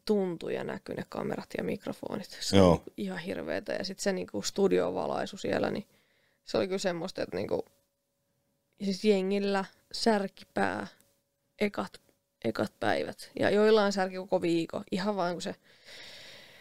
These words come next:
Speaker 1: se studioilmastointiin ja valoihin piti tottua, niin se oli aivan hirveä.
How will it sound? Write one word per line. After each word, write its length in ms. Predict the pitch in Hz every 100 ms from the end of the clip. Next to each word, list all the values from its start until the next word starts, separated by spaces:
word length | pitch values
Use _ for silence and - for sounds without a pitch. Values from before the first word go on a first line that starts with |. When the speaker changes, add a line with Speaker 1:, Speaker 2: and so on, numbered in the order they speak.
| - -
Speaker 1:
se 360 | - 208 196 -
studioilmastointiin 1200 | - - 208 185 170 175 170 185 - 104 151 - -
ja 120 | -
valoihin 480 | - 147 - 185 76
piti 220 | - 71
tottua, 480 | - - _ - -
niin 140 | -
se 120 | -
oli 200 | - - - _ -
aivan 680 | 202 214 208 220 233 214 214
hirveä. 640 | 208 214 - - - -